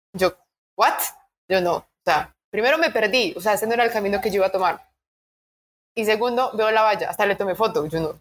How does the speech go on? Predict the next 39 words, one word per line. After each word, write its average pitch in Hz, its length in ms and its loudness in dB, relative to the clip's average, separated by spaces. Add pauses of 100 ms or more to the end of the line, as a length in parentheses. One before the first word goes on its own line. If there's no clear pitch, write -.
sea, 165 280 0
porque 180 400 0
mi 202 160 -2
mente 190 240 0
empezó 202 440 0
a 190 100 2
racionalizar, 180 720 0
"No, 208 140 0
es 175 80 -4
que 190 120 -2
eso 185 120 -4
no 202 140 -2
tiene 196 160 -2
nada 190 160 2
que 196 100 -6
ver - 60 -8
con 196 100 -2
lo 185 60 0
que - 80 -14
tú - 80 -18
estás 165 160 -8
pensando". 190 360 0
Yo, 156 140 -6
"No, 185 280 0
sí, 220 200 0
porque 262 240 0
están 190 320 -2
todas 247 180 0
las 240 160 -2
palabras 190 460 0
ahí, 208 260 2
no 196 180 -2
es 196 100 -2
una 247 240 0
coincidencia 208 560 -2
que 226 100 -4
yo 196 100 0
estoy 220 280 -4
uniendo, 233 480 -2